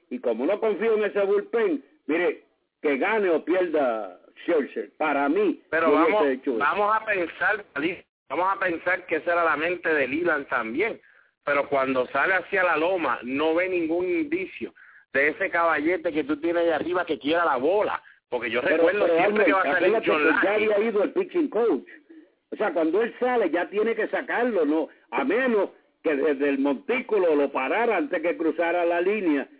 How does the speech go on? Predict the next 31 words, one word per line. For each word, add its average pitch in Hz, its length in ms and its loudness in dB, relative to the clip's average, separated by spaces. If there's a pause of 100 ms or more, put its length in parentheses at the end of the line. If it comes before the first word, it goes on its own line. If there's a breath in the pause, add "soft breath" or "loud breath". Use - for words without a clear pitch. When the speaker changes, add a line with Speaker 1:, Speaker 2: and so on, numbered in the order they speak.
(160 loud breath)
Speaker 1:
y 135 80 -2
no 143 200 0
entrara, 190 640 -2
porque 135 240 -2
si 147 80 -2
entraba 156 420 0
ya 160 200 0
tiene 160 200 0
que 143 120 0
sacarlo. 156 500 0 (400 loud breath)
Si 131 60 -4
él 170 260 2
Speaker 2:
No, 247 100 4
Speaker 1:
no - 60 2
Speaker 2:
porque 233 200 2
lo 226 100 2
Speaker 1:
hubiese - 140 2
Speaker 2:
que - 20 -16
pasa 202 360 0
es, 220 60 -4
Palillo, 180 560 -2 (280 loud breath)
lo 135 160 0
que 131 120 0
pasa 175 440 0
es 196 200 0
que 165 160 -4
cuando 131 400 -2
sale 135 260 0
el - 80 -8
pitching 202 460 -4
coach, 147 320 2